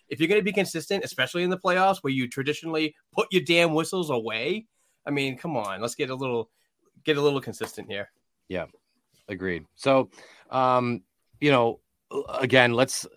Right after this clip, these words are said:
Speaker 2: I, I, the officials haven't really been an issue to me at all up to this point. Um, but there is some stuff that leaves you a little, uh, a little flummoxed. You're sort of scratching your head at so far. And, um,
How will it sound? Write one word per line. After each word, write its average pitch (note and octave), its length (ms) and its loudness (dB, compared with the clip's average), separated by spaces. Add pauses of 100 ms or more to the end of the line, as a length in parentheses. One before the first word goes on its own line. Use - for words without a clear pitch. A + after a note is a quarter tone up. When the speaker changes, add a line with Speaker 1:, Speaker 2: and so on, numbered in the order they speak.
(440)
Speaker 2:
I, B2 360 -2
I, A2+ 80 -4 (380)
the C#3+ 100 2
officials G3 460 6
haven't D3+ 300 2
really C#3+ 200 4
been C3 180 6
an B2 100 2
issue A#2+ 260 -2
to A2+ 120 -8
me A2 120 0
at G2 100 -2
all G2 320 0 (120)
up G#2+ 120 -4
to A#2 120 -2
this G2 140 -4
point. A#2 400 0 (360)
Um, G#2 540 0 (540)
but G#2 440 2
there C3+ 160 6
is C#3 140 2
some C3+ 120 2
stuff B2 320 2
that A2 300 2
leaves A#2 300 -2
you A2+ 180 0
a - 20 2
little, G#2 420 0 (200)
uh, G2 280 -8
a A2 40 -6
little A#2+ 200 2
flummoxed. G#2 500 -4
You're F#2+ 240 -14
sort A#2+ 180 -2
of G2+ 60 -4
scratching G#2 380 -4
your F#2+ 100 -4
head F#2 180 -2
at F2+ 200 -4
so G2+ 180 -6
far. F#2 380 -2
And, E2+ 200 -10 (400)
um, F2+ 400 -6